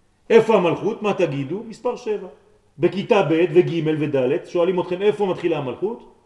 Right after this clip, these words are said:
בנצח. היא מדרגה רביעית. ולכן זה מה שאתם רואים בקבלה, לפעמים אומרים,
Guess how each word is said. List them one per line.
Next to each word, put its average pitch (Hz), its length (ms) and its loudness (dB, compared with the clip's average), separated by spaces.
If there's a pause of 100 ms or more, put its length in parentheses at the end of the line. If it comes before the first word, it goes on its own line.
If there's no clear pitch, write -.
(120)
בנצח. 117 500 -12 (1600)
היא 151 120 -6
מדרגה 123 300 -4
רביעית. 101 440 -10 (440)
ולכן 123 300 -6
זה 165 120 -4
מה 180 80 -4
שאתם 156 280 -8
רואים 151 260 -6
בקבלה, 123 460 -6
לפעמים 160 400 -10
אומרים, 139 380 -10